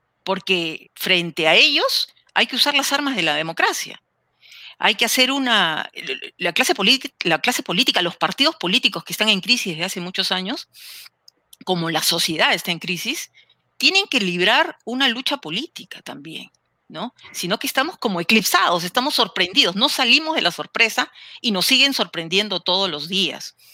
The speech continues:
Lo que está pasando en la administración pública con la designación de ministros, viceministros, directores, es algo para no creer,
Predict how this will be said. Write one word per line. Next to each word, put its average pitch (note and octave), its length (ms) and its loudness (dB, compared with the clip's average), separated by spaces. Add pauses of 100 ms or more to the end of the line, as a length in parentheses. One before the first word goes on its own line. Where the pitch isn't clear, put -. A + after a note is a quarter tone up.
(420)
Lo C#4 120 -4
que - 60 -6
está C4+ 120 -2
pasando C4 380 2
en A#3+ 60 0
la G#3+ 60 2
administración E3 580 -4
pública G3+ 520 -2
con D#3 360 -10 (100)
la D#3+ 200 -2
designación F3+ 560 -4
de G3 100 0
ministros, F3+ 500 -6
viceministros, E3+ 840 -8
directores, F#3 760 -4 (960)
es - 300 -8
algo F3 240 -4
para C#3+ 200 -2
no F3 240 -6
creer, - 320 -12